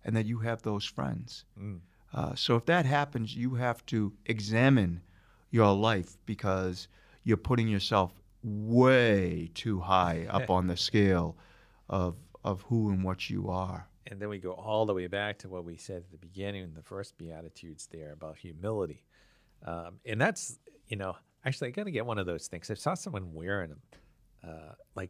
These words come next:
Speaker 2: when, you know how those wristbands, you
Speaker 1: And
Speaker 2: know
Speaker 1: you have a lot of wristbands.
Speaker 2: Well, no, I only got
Speaker 1: Do you have your
Speaker 2: the
Speaker 1: saint one on right now?
Speaker 2: Uh,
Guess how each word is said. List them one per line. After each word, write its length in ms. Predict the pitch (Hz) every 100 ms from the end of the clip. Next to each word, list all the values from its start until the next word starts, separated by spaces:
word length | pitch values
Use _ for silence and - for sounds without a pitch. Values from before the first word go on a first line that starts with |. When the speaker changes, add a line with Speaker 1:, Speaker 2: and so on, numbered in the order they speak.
| _
Speaker 2:
when, 120 | 110 120
you 140 | 120
know 80 | 135
how 120 | 135
those 240 | 107 95 -
wristbands, 720 | 95 - 90 87 90 90 -
you 100 | 85
Speaker 1:
And 80 | 127
Speaker 2:
know 20 |
Speaker 1:
you 80 | 202
have 100 | 277
a 40 | 135
lot 200 | 147 160
of 60 |
wristbands. 640 | 104 - 104 87 87 - 135
Speaker 2:
Well, 260 | 143 156 147
no, 80 | 113
I 300 | 120 117 120
only 180 | 104
got 60 | 92
Speaker 1:
Do 60 | 170
you 20 |
have 80 | 160
your 60 |
Speaker 2:
the 60 | 151
Speaker 1:
saint 240 | 165 175
one 140 | 190 190
on 140 | 196
right 160 | 202 214
now? 80 | 104
Speaker 2:
Uh, 320 | 98 95